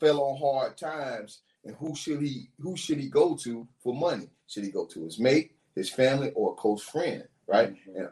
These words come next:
Speaker 1: all of them, most of them, you know, went to family or friend first before they went to their mate.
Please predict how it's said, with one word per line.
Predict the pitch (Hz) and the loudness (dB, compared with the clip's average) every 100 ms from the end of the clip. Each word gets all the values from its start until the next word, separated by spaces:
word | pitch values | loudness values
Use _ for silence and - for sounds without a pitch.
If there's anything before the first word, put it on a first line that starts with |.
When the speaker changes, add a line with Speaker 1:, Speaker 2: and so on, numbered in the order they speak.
| - | 6
Speaker 1:
all | 156 214 240 202 | 10 12 12 10
of | 143 | 8
them, | 135 120 131 | 0 -8 0
most | 165 190 | 0 0
of | 127 | -4
them, | 113 120 135 _ _ _ _ _ _ - | -6 -8 -12 _ _ _ _ _ _ -12
you | 131 | -8
know, | 123 120 120 _ | -6 -6 -8 _
went | 110 117 127 | -8 -8 -10
to | |
family | - 135 127 127 127 139 _ _ _ _ | -8 -4 -2 -4 -6 -10 _ _ _ _
or | - 113 | -2 -2
friend | - 175 160 - | -2 -4 -4 -4
first | 113 107 | -6 -8
before | - 110 | -10 -6
they | 95 | -6
went | 95 92 | -6 -10
to | - | -10
their | 87 95 | -8 0
mate. | 180 131 - | 4 2 0